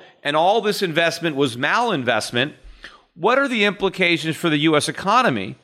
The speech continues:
when that bubble burst? Well, what happened when the Nasdaq bubble burst in two thousand? We had a recession when that bubble burst. Why should this be any different? Especially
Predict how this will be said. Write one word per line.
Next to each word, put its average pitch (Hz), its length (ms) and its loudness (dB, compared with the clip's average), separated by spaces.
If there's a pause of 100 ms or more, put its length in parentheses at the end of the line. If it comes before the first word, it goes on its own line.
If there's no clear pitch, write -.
(300)
when 175 160 0
that 170 220 2
bubble 165 260 0
burst? 208 540 0 (600)
Well, 190 300 4
what 262 180 0
happened 208 560 -2
when 175 400 2
the 175 460 -2 (460)
Nasdaq 170 580 0
bubble 110 260 0
burst 101 520 -2 (240)
in 143 280 0
two 185 220 -2
thousand? 196 540 -2 (800)
We 240 140 0
had 185 140 4
a 180 40 2
recession 214 560 0 (800)
when 185 100 2
that 220 220 0
bubble 147 240 2
burst. 123 400 0 (920)
Why 202 300 2
should 226 220 -8
this 214 160 2
be 214 180 0
any 175 160 2
different? 165 400 -2 (540)
Especially 175 840 2